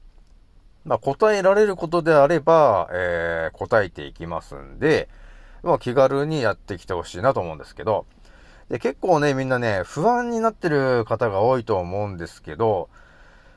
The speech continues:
あのね、そ-、そうですね、覚醒した方は結構いろんな情報が入ってきて、あの、すごい不安な気持ちになると思うんですけど、もう私もね、なんだかんだもう五、六年前にその不安な気持ちというものはもうすでに通り越して今にね、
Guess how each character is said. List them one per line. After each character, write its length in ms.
あ 140
の 100
ね、 200
そ-、 180
そ 140
う 20
で 60
す 40
ね、 100
覚 260
醒 120
し 60
た 100
方 200
は 60
結 200
構 380
い 20
ろ 140
ん 80
な 80
情 180
報 140
が 100
入 140
っ 20
て 260
き 120
て、 420
あ 160
の、 320
す 100
ご 140
い 40
不 220
安 140
な 100
気 80
持 140
ち 120
に 60
な 100
る 100
と 100
思 140
う 20
ん 60
で 80
す 100
け 100
ど、 300
も 80
う 20
私 260
も 120
ね、 80
な 120
ん 60
だ 80
か 100
ん 60
だ 80
も 140
う 40
五、 120
六 240
年 260
前 280
に 260
そ 100
の 140
不 240
安 180
な 120
気 100
持 140
ち 100
と 100
い 140
う 80
も 120
の 60
は 80
も 100
う 40
す 80
で 100
に 60
通 80
り 140
越 120
し 120
て 280
今 280
に 260
ね、 240